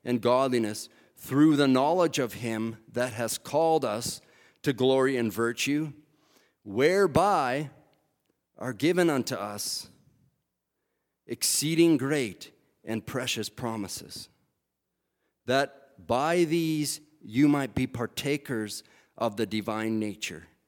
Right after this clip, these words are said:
having escaped the corruption that is in the world through lust." So this word, "whereby," means the channel through which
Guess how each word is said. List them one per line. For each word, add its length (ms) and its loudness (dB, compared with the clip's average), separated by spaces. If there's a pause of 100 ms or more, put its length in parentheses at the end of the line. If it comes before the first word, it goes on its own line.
(360)
having 280 -2
escaped 520 -2
the 80 -4
corruption 720 -4 (240)
that 160 -4
is 160 -4
in 200 -2
the 80 -2
world 440 -6 (280)
through 180 -6
lust." 500 -10 (960)
So 140 -6
this 240 0
word, 460 2 (400)
"whereby," 1040 0 (1120)
means 540 0 (280)
the 140 -2
channel 800 -2 (280)
through 340 2
which 580 -2